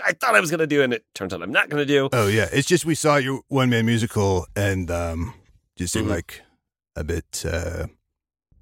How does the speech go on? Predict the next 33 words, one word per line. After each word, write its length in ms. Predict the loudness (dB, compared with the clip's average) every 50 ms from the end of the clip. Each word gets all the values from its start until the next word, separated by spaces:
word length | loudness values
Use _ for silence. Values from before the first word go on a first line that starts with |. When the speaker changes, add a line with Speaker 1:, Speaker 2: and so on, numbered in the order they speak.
| _ _ _
Speaker 2:
you 100 | 0 0
know, 120 | 2 2
I 180 | 2 4 4 4
love, 340 | 4 4 2 2 0 0 4
personally, 340 | 4 6 6 6 4 2
as, 140 | 2 2 0 -4 -2 2
as, 340 | 4 4 4 4 2 -2 -2 2
you 100 | 4 4
know, 200 | 6 4 4 0 -2 _ _ _
the 220 | 0 2 2 2 2
lead 220 | 4 4 4 6 6
singer, 220 | 4 2 2 0 0 0
I 140 | 2 2
love 340 | 2 2 2 2 2 2 2
seeing 400 | 0 0 2 2 4 2 2 0 -4 _ _ _ _ _ _ _
all 160 | -4 -2 0
of 80 | 2 4
my 100 | 4 4
subscriptions 540 | 2 0 -2 2 4 4 4 6 4 4 4
in 100 | 2 2
one 160 | 2 2 2
place 240 | 4 4 4 4 2
with 100 | 0 2
Rocket 240 | 2 2 2 2 2
Money. 280 | 2 4 4 4 2 0 -2 _ _ _ _ _ _ _ _
And 100 | -4 -2
if 80 | 0 0
I 100 | 0 0
see 180 | 2 0 0
something 320 | 2 2 2 2 2 2 2
I 80 | 2
don't 180 | 2 2 2 2
want, 280 | 2 2 2 2 0